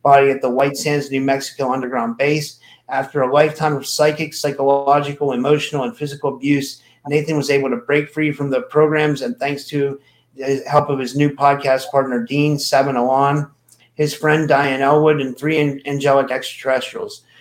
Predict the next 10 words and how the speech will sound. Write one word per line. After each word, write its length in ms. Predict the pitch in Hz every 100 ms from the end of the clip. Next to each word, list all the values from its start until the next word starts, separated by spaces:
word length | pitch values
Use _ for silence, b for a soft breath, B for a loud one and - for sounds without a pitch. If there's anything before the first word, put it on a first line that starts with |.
| b
His 140 | - 143
project 500 | - 170 180 180 -
partner, 280 | 156 156 147
Dean, 380 | 147 151 151 143
is 140 | 151 135
a 100 | 113
talented 500 | 147 151 165 165 147
psychic 400 | - 151 147 151
counselor, 600 | 143 143 143 151 143 143
deprogrammer, 920 | 156 156 156 143 143 143 143 139